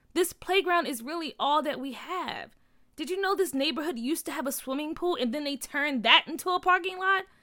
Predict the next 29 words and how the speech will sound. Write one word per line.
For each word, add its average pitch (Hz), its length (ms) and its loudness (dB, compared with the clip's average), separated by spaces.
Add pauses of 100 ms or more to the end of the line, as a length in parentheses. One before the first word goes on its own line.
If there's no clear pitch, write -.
(260)
The 320 100 0
same 370 380 0
thing 381 160 0
is 302 100 0
gonna 330 180 0
happen 320 340 0
to 302 120 -4
T-Zone 302 480 2
if 214 160 0
we 277 160 -4
don't 285 200 0
do 262 180 0
something," 185 580 -8 (200)
McKinley 190 420 -10
said. 190 360 -10 (1400)
"But 233 340 0 (840)
will 190 200 -6
this 208 260 -6
work?" 302 560 -2 (420)
Bria 320 320 0
asked. 339 460 0 (1400)
"I'm 330 200 0
not 359 160 0
sure, 339 340 2
but 196 200 -4
it's 214 180 -6
worth 247 240 -4
a 262 40 -2
try. 220 600 -8